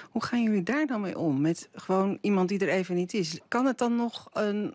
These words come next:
goed geoliede machine zijn of wordt het dan toch echt wel alle hens aan dek?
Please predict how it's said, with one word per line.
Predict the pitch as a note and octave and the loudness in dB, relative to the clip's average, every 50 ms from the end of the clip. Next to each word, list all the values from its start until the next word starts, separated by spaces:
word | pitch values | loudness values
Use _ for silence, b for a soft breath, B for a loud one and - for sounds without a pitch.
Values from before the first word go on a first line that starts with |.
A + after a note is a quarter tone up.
| - - | -10 -8
goed | - A#3+ G#3+ | -6 -6 -6
geoliede | - - D#3+ E3+ F#3+ F3+ F#3 E3 E3+ | -4 -2 0 0 0 0 0 -2 -2
machine | D#3+ D#3+ D#3+ E3 G#3 B3 C#4 C#4+ | 0 0 0 2 2 4 4 2
zijn | C#4 - C#4+ C#4+ D4 C#4+ | 2 0 0 -2 -2 -4
of | C4+ A3+ G3 | -6 -8 -6
wordt | - A3 B3 - | -4 -4 -4 -4
het | A#3+ A3 | -4 -4
dan | - A#3 A3 | -4 -4 -4
toch | - A3 G3+ - _ | -4 -6 -8 -8 _
echt | - B3+ - - | -8 -8 -8 -6
wel | - B3+ A#3+ A#3 A#3 A3+ A3+ B B B B B B B B | -4 -2 0 2 0 0 -2 B B B B B B B B
alle | - A#3+ B3 A#3 G3 | -2 -2 0 0 0
hens | F#3 F#3 E3+ - | -2 -2 -4 -4
aan | F3 D3+ | -6 -6
dek? | C#3 G#2+ - - - | -6 -8 -10 -14 -18